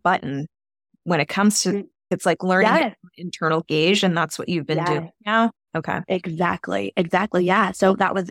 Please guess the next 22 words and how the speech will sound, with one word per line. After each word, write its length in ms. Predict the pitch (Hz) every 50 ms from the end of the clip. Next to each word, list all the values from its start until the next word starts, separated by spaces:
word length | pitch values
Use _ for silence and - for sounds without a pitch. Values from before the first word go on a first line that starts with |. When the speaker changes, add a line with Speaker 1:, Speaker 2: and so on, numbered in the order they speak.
| -
Speaker 2:
it 60 | - 180
was 140 | 180 170
beautiful 360 | - - 180 190 202 - 175 170
for 160 | - 180 170
me 260 | 180 170 170 160 - - -
to 200 | - 180 175 - - _ _ _ _ _ _ -
really 600 | 175 180 190 185 180 180 175 170 170 170 - - - _ -
move 260 | 196 185 180 180 165
out 160 | 165 165 165
of 80 | 170 165
that. 260 | 165 156 156 156 - _ -
A 80 | - 170
lot 160 | 165 160 156
of 80 | 170 165
it 80 | - -
was 160 | - 160 160 - _ -
perfectionism 600 | 180 - 143 - - - - - - - - - 190 - _ _ -
as 100 | - -
well 320 | - - 151 165 156 156 - -
and, 100 | - 170
Speaker 1:
Yeah. 180 | 180 175 165 160
Speaker 2:
and 240 | - 170 165 165